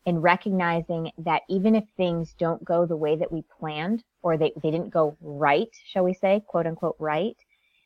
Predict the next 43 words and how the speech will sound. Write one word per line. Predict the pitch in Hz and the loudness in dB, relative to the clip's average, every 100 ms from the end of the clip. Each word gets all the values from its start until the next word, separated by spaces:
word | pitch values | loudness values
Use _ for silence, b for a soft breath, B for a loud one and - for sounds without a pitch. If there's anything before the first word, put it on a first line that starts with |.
| _ | _
we | 170 190 214 | -2 2 2
can | 214 190 | 2 -2
slow | - - 180 | 0 2 4
it | 208 208 | 4 0
down | 180 175 165 - | 0 0 -2 -4
and | 160 160 - | -8 -10 -6
take | 202 185 - - | -2 -2 -4 0
from | 180 180 180 | 2 4 2
that | 165 156 156 - | -2 -4 -6 -10
what | 160 156 180 - - | -14 2 4 4 0
we | 165 170 160 | -4 -4 -4
learned | 160 160 165 208 339 - - | -6 -4 -2 -2 -4 -8 -6
so | 180 | -4
that | - | -2
we | 165 175 | -2 -2
can | 185 | -4
apply | 165 - 156 151 | -6 -4 -2 -2
that | 160 - | -2 -4
going | 165 151 151 | -6 -6 -6
forward. | 170 151 110 90 - | -2 0 0 -6 -8
So | - | -4
instead | 175 - 196 226 | -4 0 2 4
of | 240 | 6
getting | 233 220 | 4 4
into | 220 214 | 2 0
judgment | 180 185 185 - 170 - | -2 2 2 0 -10 -8
mode | 156 143 135 147 b b b | -6 -4 -4 -6 b b b
of | 170 156 | 2 2
the, | 165 | 2
"You | - 170 180 | 0 0 -2
should | - 262 233 | 4 8 8
have | 196 | 8
done | 190 175 165 | 4 2 2
this," | 156 147 - | -2 -4 -6
or | 165 151 | -8 -4
fix | - 214 - | -2 -2 -2
it | 185 | -4
mode | 175 165 160 | 0 0 0
of, | 147 | 0
"Now | 170 202 196 | 4 6 6
I | 180 | 6
gotta | 185 175 | 4 4
go | 156 | 2